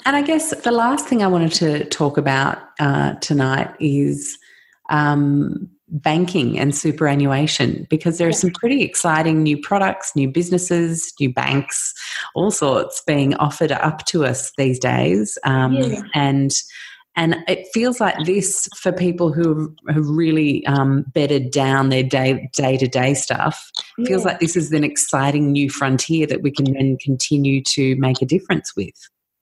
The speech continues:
Speaker 2: Yeah, so one of, one of the things,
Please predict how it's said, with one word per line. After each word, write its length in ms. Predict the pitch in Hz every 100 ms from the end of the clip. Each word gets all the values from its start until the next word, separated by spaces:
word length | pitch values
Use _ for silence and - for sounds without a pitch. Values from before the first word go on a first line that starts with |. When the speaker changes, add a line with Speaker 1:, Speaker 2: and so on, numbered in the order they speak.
| -
Speaker 2:
Yeah, 300 | 302 294 262
so 320 | - - 269 269 - - -
one 200 | 277 320
of, 80 | 339 277
one 200 | 262 285
of 80 | 302
the 120 | -
things, 440 | 247 233 220 -